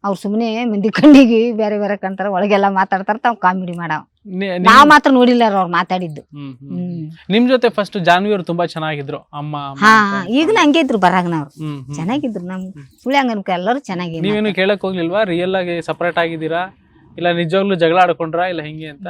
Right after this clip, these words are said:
Speaker 1: ಇಲ್ಲ ರೀ, ನಾವ್ ಕೆ-, ಯಾರೋ ಇನ್ನೊಬ್ರು ತೆ-, ಅವ್ರ ವಿಷಯದಾಗ ನಾವ್ ತಲಿ ಹಾಕಿಲ್ಲ ರೀ.
Speaker 2: ಹ್ಮ್, ಹ್ಮ್.
Speaker 1: ನಮ್ಗೆ ಯಾಕ್ ಬೇಕತ್? ನಮ್
Speaker 2: ಹ್ಮ್.
Speaker 1: ಆಟ ನಾವ್ ಆಡೋದು, ಅವ್ರ ಆಟ ಅವ್ರ್ ಆಡೋದು.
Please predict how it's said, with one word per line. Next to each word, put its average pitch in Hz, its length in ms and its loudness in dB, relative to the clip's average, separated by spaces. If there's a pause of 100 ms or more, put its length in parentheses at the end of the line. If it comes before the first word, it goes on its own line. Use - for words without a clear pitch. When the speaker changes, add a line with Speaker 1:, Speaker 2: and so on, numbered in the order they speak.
Speaker 1:
ಇಲ್ಲ 175 200 -10
ರೀ, 196 120 -10
ನಾವ್ 175 180 -10
ಕೆ-, 175 160 -2
ಯಾರೋ 165 300 6
ಇನ್ನೊಬ್ರು 240 480 2
ತೆ-, 214 160 -2
ಅವ್ರ 185 280 4
ವಿಷಯದಾಗ 233 420 4
ನಾವ್ 226 220 0
ತಲಿ 202 220 0
ಹಾಕಿಲ್ಲ 180 360 -4
ರೀ. 156 80 -12
Speaker 2:
ಹ್ಮ್, 139 460 -12
ಹ್ಮ್. 131 100 -16
Speaker 1:
ನಮ್ಗೆ 165 240 -8
ಯಾಕ್ 165 200 -4
ಬೇಕತ್? 151 360 -12
ನಮ್ 160 100 -10
Speaker 2:
ಹ್ಮ್. 165 100 -8
Speaker 1:
ಆಟ 175 240 -4
ನಾವ್ 165 280 -8
ಆಡೋದು, 156 260 -8
ಅವ್ರ 151 200 -10
ಆಟ 147 220 -12
ಅವ್ರ್ 156 160 -14
ಆಡೋದು. 156 440 -20